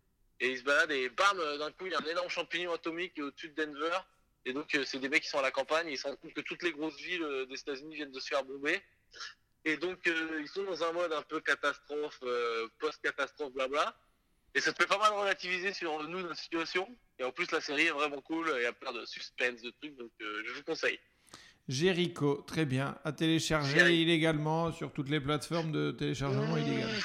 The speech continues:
Speaker 1: Mais c'est-à-dire que je sais même pas si c'est illégal parce que je sais même pas si c'est à vendre quelque part.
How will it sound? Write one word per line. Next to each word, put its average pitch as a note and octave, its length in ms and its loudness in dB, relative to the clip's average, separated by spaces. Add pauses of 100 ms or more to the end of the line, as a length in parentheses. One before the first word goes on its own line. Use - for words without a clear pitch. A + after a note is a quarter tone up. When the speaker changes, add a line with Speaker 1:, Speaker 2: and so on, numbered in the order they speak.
(200)
Speaker 1:
Mais D#4+ 80 2
c'est-à-dire - 340 8
que F3+ 120 2
je D#3+ 100 6
sais E3+ 160 4
même G3 140 2
pas A3+ 120 6
si F3 120 -4
c'est F3 160 0
illégal F#3+ 340 4
parce D#3+ 160 -4
que D3 140 -6
je C#3 120 -4
sais - 120 -2
même D#3 100 0
pas G3+ 100 2
si F3+ 120 -4
c'est E3+ 160 -2
à D#3 80 4
vendre E3 360 -2
quelque D3+ 160 -8
part. D#3+ 240 2